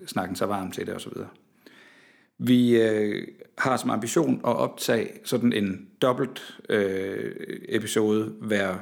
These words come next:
fjorten dag. Og det vil sige, at vi, øh, eller undskyld, vi har en, en dobbelt episode om måneden, og det vil sige, at vi har en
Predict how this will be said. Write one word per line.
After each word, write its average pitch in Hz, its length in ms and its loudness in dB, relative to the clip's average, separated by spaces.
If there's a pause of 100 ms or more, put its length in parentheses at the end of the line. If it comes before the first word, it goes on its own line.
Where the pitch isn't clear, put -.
(520)
fjorten 151 240 2
dag. 127 160 0 (1080)
Og 117 100 0
det 123 80 4
vil 110 60 2
sige, 117 300 0
at 104 140 -4
vi, 101 380 -4 (160)
øh, 107 580 -4 (320)
eller 123 140 4
undskyld, 131 320 2
vi 113 80 2
har 113 140 2
en, 110 180 -4
en 110 180 -2
dobbelt 139 280 2
episode 113 340 -2
om 107 80 0
måneden, 131 360 4
og 104 80 -2
det 110 60 -2
vil 104 80 -2
sige, 113 80 -4
at 104 40 -2
vi 104 60 0
har 110 340 -2 (260)
en 107 300 0